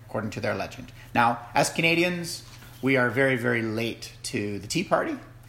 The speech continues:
And, um, according to the, uh, tea drinking Jedi at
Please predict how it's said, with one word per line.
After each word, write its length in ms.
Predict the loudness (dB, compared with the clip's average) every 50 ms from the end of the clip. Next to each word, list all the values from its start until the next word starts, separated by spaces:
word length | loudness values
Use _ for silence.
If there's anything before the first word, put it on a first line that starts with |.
| -18 -18 -18 -12 -6 -2
And, 560 | 0 2 2 2 2 2 2 0 0 -2 -2 0
um, 380 | 0 2 0 0 -2 -4 -8 -10 -8 -4
according 420 | -4 -2 0 4 4 4 4 4 0
to 340 | 0 2 4 4 6 4 2
the, 440 | 2 2 2 2 2 0 -2 -6 -10 -14 -20 -20 -20 -20 -20 -20 -20 -18 -14 -12
uh, 240 | -10 -10 -10 -12 -14 -16 -10 -6
tea 220 | -2 0 0 0 0
drinking 400 | 2 2 2 2 2 2 0 2
Jedi 600 | 2 2 2 2 2 -2 -4 -4 -6 -6 -4 -2
at 360 | -2 -2 0 -2 -6 -8 -14